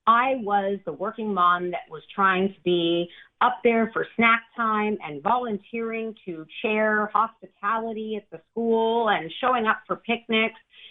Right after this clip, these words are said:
And I, I was running myself ragged. And to be honest with you, it wasn't really serving my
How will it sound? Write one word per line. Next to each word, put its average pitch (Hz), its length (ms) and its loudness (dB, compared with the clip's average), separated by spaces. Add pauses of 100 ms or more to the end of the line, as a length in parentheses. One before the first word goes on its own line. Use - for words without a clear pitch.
(220)
And 220 220 0
I, 196 340 0
I 220 100 2
was 233 140 2 (160)
running 220 380 -2
myself 233 440 -2
ragged. 156 460 2 (160)
And 254 180 -4 (160)
to 247 60 -4
be 254 100 -2
honest 302 300 2
with 220 140 -8
you, 233 140 -2
it 269 200 -2
wasn't 349 260 0
really 269 300 0
serving 269 320 0
my 233 140 0